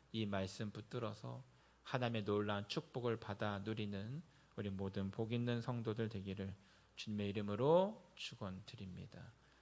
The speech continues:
기도하겠습니다. 하나님, 오늘도 말씀하여 주시고 인도하여 주시니 감사합니다.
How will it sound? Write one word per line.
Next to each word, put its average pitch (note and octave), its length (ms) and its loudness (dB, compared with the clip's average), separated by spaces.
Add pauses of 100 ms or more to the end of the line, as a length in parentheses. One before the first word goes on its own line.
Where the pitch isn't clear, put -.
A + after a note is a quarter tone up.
(120)
기도하겠습니다. G2+ 1000 0 (120)
하나님, F#2+ 580 2 (560)
오늘도 G#2+ 460 4
말씀하여 G2+ 640 2
주시고 A2+ 640 -6 (520)
인도하여 G#2+ 540 2
주시니 G2 440 -4
감사합니다. G2 840 -8